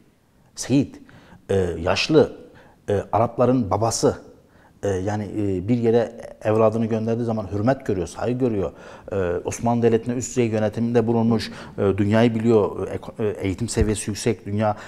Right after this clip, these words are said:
tiş-, e, şeyi biliyor, e, diplomasiyi biliyor, İngiltere ile muhabere etmesini biliyor. Yani İbn Suud gibi, e, e, bedevi değil bu adam. İstanbul'da okumuş, çocukları komutanlık yapmış, valilik yapmış, e, İstanbul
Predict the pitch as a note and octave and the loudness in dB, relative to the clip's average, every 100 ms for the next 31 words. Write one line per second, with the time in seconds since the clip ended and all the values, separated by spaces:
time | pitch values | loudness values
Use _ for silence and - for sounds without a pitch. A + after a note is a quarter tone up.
0 | - - G#2+ - G2 - A2 A2+ A2 G2 | -20 -14 -12 -8 -4 0 0 0 0 0
1 | F#2 G2 G2 - G2+ F#2+ - A#2 G#2+ A2 | 2 0 0 -6 -6 -6 -4 -4 0 0
2 | F#2+ F#2+ F2 A2+ A2 A2+ A2+ G#2+ F#2+ G#2 | 0 -2 -2 0 0 -2 -6 -6 0 4
3 | G#2 A2 A2 A2+ - C3 B2 A2 - - | 4 2 0 -6 -6 -4 -2 -2 -4 -14
4 | - G#2+ A#2+ A#2 A#2+ - A#2+ - - A#2 | -8 -6 -4 -2 -4 -4 -12 -12 -10 -4
5 | A#2 A#2+ - - - A2 G#2 G2 G#2+ G2 | -2 -2 -4 -16 -6 -2 -2 -2 -2 -4
6 | G2+ A2 A2+ B2+ A#2 C3+ B2 F#2 E2+ E2+ | 0 2 2 0 2 2 0 -2 -8 -10
7 | D#2 - - - - A#2 A#2 G#2+ A#2 A#2 | -12 -18 -16 -12 -6 -2 0 -2 -2 -8
8 | - G2 - A#2+ A#2 - - - - G#2 | -6 -8 -4 -4 -4 -12 -20 -12 -6 -4
9 | G#2 G#2 A2 A#2+ - A#2+ - F2 A2 A#2 | -4 -4 -4 -4 -6 -8 -6 -4 -4 -4
10 | A#2+ A2+ A#2 - A2+ A2 G2+ G2+ - A2 | -4 -4 -8 -10 -8 -8 -8 -8 -4 -2
11 | A2+ | -2